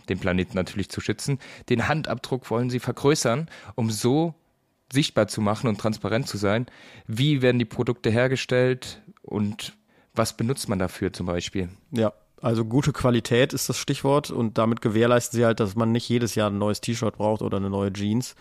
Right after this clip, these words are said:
Speaker 2: Und das machen sie mit recycelter Bio-Baumwolle, ohne gefährliche Chemikalien und natürlich fair produziert.
Speaker 1: So, und jetzt kommt eigentlich der Widerspruch, der keiner ist.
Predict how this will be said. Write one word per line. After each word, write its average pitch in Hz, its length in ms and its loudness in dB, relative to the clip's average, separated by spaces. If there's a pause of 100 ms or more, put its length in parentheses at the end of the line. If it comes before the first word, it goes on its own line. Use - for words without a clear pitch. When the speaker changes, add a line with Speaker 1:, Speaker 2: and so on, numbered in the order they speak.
(500)
Speaker 2:
Und 104 200 -2
das - 360 -2
machen 117 240 2
sie 117 40 2
mit 110 220 0
recycelter 110 540 0
Bio-Baumwolle, 135 840 2 (120)
ohne 120 260 2
gefährliche 104 400 0
Chemikalien 110 880 0
und - 480 -4 (100)
natürlich 104 360 -2
fair - 180 -4
produziert. - 760 -6
Speaker 1:
So, 113 120 4
und 123 100 6
jetzt 143 200 4
kommt 147 180 2
eigentlich 131 260 2
der 120 180 2
Widerspruch, 127 500 2
der 107 180 2
keiner 131 540 2
ist. - 300 0